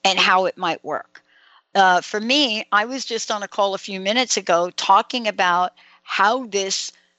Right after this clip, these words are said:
radio, let's call it a radio thing, started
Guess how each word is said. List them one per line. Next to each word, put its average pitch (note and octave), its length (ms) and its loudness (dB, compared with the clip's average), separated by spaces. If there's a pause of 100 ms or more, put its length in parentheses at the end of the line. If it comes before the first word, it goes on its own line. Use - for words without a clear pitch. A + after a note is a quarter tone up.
(240)
radio, F#3 1000 0 (340)
let's G3 220 0
call G#3+ 220 -2
it G3 80 2
a F3 60 -10
radio G3 720 0 (100)
thing, D3 400 -6 (140)
started G3 920 0